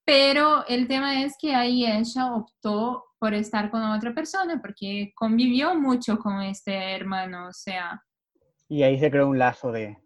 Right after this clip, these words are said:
Speaker 1: Exacto. Y él la aceptó como estaba.
Speaker 2: Claro. Sí, sí, sí.
Speaker 1: Y este
Speaker 2: Sí, sí, sí.
Speaker 1: es,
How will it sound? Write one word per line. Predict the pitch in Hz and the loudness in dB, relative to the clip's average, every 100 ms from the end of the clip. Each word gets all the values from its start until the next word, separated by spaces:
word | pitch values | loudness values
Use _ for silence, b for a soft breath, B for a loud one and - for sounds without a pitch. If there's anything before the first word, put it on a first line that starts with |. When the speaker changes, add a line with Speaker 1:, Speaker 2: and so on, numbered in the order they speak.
| _ _ _ - | _ _ _ -4
Speaker 1:
Exacto. | 226 226 240 262 - 190 180 196 _ | -4 0 0 0 -4 -8 -8 -14 _
Y | - 233 226 | 2 4 6
él | 240 | 4
la | 302 233 | 4 2
aceptó | 220 - 208 - 285 320 | 2 0 -6 -4 -2 -2
como | 240 202 | -2 -4
estaba. | 190 - 196 180 175 | -6 -4 -4 -4 -4
Speaker 2:
Claro. | 117 113 - _ _ _ _ | -2 -2 -6 _ _ _ _
Sí, | 185 | 0
sí, | 190 165 | 2 -2
sí. | 190 - _ _ _ _ _ _ - | -6 -10 _ _ _ _ _ _ -2
Speaker 1:
Y | 240 | 0
este | 294 247 | 2 2
Speaker 2:
Sí, | 220 | 2
sí, | 151 143 | 2 2
sí. | 143 | -4
Speaker 1:
es, | 135 | -6